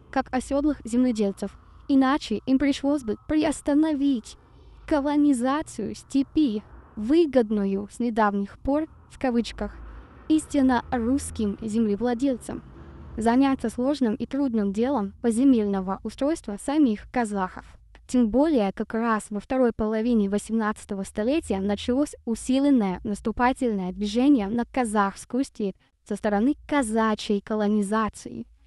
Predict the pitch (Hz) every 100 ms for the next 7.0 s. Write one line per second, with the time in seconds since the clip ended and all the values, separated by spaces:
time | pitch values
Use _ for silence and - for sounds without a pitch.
0 | _ - 233 233 226 226 - 202 208 196
1 | 214 208 247 269 - - 233 226 262 -
2 | 220 285 339 - 294 - 226 208 202 202
3 | 208 247 269 262 226 208 208 247 254 240
4 | 202 - - - - - 247 277 285 277
5 | 254 196 - 233 226 294 - 247 254 269
6 | 247 277 254 - 208 208 269 294 -